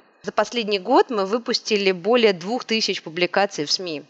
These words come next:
Причём эти публикации, они очень интересные, они очень информативные.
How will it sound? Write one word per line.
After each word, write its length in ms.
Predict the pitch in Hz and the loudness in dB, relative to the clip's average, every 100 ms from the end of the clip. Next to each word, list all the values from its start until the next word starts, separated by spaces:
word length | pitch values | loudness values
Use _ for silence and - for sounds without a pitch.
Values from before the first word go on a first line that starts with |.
| _ | _
Причём 300 | - - 202 | -10 -4 -2
эти 160 | 185 - | -2 -6
публикации, 640 | 170 180 226 277 - 190 | -2 0 2 0 0 0
они 240 | 170 175 | 0 0
очень 400 | 170 160 - 160 | -4 -6 -10 -12
интересные, 640 | 165 185 214 277 240 208 180 | -8 0 2 2 0 0 2
они 180 | 170 | 0
очень 240 | 160 - 160 | -6 -6 -10
информативные. 880 | 165 160 165 - 269 285 247 214 | -8 -2 -2 0 -4 -2 0 0